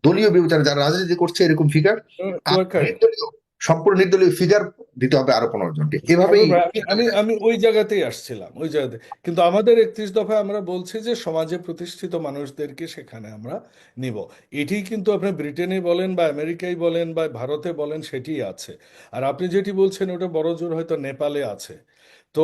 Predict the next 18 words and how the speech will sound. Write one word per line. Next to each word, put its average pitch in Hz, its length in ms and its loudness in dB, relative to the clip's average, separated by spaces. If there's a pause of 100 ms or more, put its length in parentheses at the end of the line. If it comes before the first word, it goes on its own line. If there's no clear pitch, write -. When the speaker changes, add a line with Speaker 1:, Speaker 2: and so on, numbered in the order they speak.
Speaker 2:
আমরা 160 380 0
সবকিছুকে, 190 680 -6
আমেরিকাকে 185 600 -2
ফলো 180 280 -2
করি, 135 300 -6 (420)
আমরা 151 260 0
ব্র্যান্ড 151 420 2
পরি, 190 180 2
আমেরিকান 170 500 -4
ব্র্যান্ড 165 300 -2
গায়ে 147 200 2
দিলে 170 240 -4
খুব 165 280 -12
নিজেকে 151 420 -6 (420)
উচ্চ - 260 -6
বর্ণ 175 360 4
মনে 175 240 2
করি, 131 300 -6